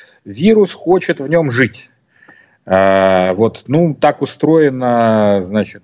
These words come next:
биология, эволюция. А, зачем ему убивать организм, на котором он паразитирует? Вот. <clears throat>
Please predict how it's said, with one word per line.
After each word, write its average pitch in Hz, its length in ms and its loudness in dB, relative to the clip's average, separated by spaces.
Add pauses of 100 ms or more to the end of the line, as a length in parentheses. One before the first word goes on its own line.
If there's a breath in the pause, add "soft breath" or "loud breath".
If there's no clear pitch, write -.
биология, 113 680 2
эволюция. 113 800 0 (680 loud breath)
А, 101 560 2
зачем 120 340 -2
ему 113 220 0
убивать 113 420 2
организм, 110 640 -2
на 104 140 0
котором 117 360 0
он 110 140 -6
паразитирует? 107 800 -2 (520 loud breath)
Вот. 127 360 0 (520 soft breath)
<clears throat> 160 40 0